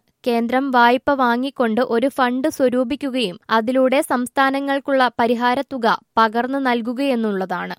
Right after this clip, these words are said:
ഫലം കാണാൻ കുറച്ചു സമയം വേണ്ടി വരുമെങ്കിലും പരിഗണിക്കാവുന്ന മറ്റൊരു മാർഗം ആദായ നികുതി രംഗത്തുള്ള പഴുതുകൾ അടച്ചുകൊണ്ട് കേന്ദ്രത്തിന്റെ ധനസ്ഥിതി മെച്ചപ്പെടുത്തുകയും അതിന്റെ ഒരു പങ്ക് ഉപയോഗിച്ച്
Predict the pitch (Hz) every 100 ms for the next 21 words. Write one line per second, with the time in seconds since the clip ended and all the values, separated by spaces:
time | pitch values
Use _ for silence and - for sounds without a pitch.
0 | - 240 233 262 285 269 240 226 320 269
1 | 233 - 302 285 262 277 262 240 247 254
2 | 240 247 269 254 185 - _ 226 226 214
3 | 262 254 269 254 247 262 262 240 240 277
4 | 269 240 226 214 247 - 226 226 240 262
5 | 294 285 247 240 277 247 247 233 262 240
6 | 240 233 226 233 247 254 233 226 233 294
7 | 254 226 180 - - 240 247 262 269 277
8 | 269 247 233 226 247 254 220 269 233 220
9 | 254 254 233 240 202 220 - 240 226 254
10 | 269 226 226 - 262 247 254 240 214 247
11 | 240 226 220